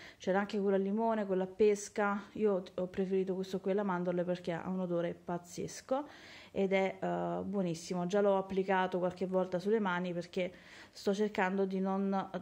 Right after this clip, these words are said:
di non andare a scavare via le, le cuticole e di non tagliarle, e quindi vado ad ammorbidirle con questo.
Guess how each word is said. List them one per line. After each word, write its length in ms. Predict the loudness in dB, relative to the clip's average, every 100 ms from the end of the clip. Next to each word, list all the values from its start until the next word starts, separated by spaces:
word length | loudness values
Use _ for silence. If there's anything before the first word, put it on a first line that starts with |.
| -4
di 520 | -2 0 0 0 0
non 340 | 2 0 0
andare 360 | 2 2 2 2
a 60 |
scavare 520 | 0 -2 2 4 4 2
via 300 | 2 2 2
le, 360 | 0 -2 -2 -4 -6
le 160 | -4 0
cuticole 600 | 0 -2 0 2 2 0
e 160 | -2
di 140 | -2 -4
non 260 | -2 -4
tagliarle, 640 | -2 -4 -2 -4 -4 -2 -2 -4 -16 -18 -6
e 160 | -6
quindi 300 | -2 -2 0
vado 240 | 0 0 2
ad 80 | 0
ammorbidirle 840 | 0 -2 -2 -2 0 -2 0 0
con 420 | 0 -2 -2 -4 -6
questo. 540 | -8 -6 -6 -4 -4